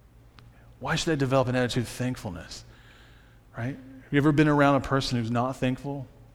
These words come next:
They always see the negative. And then stand around someone who's like, "You know what? Hey, we can do this. God's got a purpose." It changes us.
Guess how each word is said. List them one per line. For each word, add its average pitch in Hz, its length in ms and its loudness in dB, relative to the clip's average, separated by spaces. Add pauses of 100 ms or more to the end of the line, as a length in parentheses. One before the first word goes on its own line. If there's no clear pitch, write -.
(160)
They 123 80 -8
always 131 200 -4
see 139 100 0
the 131 100 2
negative. 127 440 -2 (1900)
And 120 100 -4
then 123 380 -2
stand 135 280 0
around 131 220 2
someone 131 220 -2
who's 117 160 -4
like, 117 160 -6
"You 127 60 -4
know 127 60 -2
what? 127 140 -4
Hey, 117 100 -2
we 117 140 -4
can 110 160 -6
do 113 100 -2
this. 104 220 -6
God's 123 360 -4
got 110 180 -4
a 101 40 -6
purpose." - 640 -10 (1120)
It 131 100 -12
changes 147 520 0
us. - 320 -14